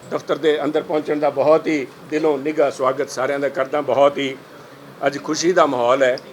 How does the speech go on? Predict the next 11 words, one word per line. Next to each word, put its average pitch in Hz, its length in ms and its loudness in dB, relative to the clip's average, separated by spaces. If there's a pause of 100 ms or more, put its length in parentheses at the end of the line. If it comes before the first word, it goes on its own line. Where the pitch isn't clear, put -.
(600)
ਵੈਸੇ 202 340 6
ਵੀ 233 220 2
ਅੱਜ 202 160 0 (1080)
ਬੜਾ 175 200 4
ਖੁਸ਼ੀਆਂ 208 420 0
ਦਾ 220 120 6
ਦਿਹਾੜਾ 147 360 2
ਹੈ, 120 180 2 (1500)
ਜਿੱਥੇ 202 520 4 (580)
ਪੰਜਾਬ 185 420 6
ਬੀਜੇਪੀ 202 680 0